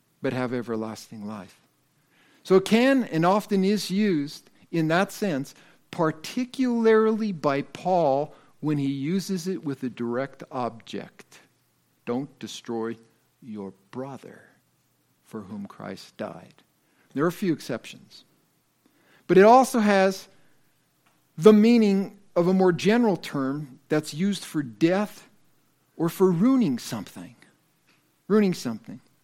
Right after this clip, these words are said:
In Second John eight, it means to suffer loss. Same word. Second John eight, "Look to yourselves that we do not lose,"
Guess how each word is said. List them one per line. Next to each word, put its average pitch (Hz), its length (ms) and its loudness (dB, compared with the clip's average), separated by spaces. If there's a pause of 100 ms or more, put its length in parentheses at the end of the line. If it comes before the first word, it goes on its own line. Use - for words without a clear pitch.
(280)
In 196 140 4
Second 220 460 2
John 208 500 2 (320)
eight, 196 380 4 (280)
it 175 160 0
means 185 340 0
to 226 120 -2
suffer 185 420 -2
loss. 208 380 2
Same 175 320 0
word. 208 320 2 (560)
Second 175 300 0
John 196 240 2
eight, 196 180 -2
"Look 208 220 2
to 240 100 -2
yourselves 208 600 2 (220)
that 185 320 4
we 185 180 0
do 196 260 2
not 180 400 2 (240)
lose," 165 840 2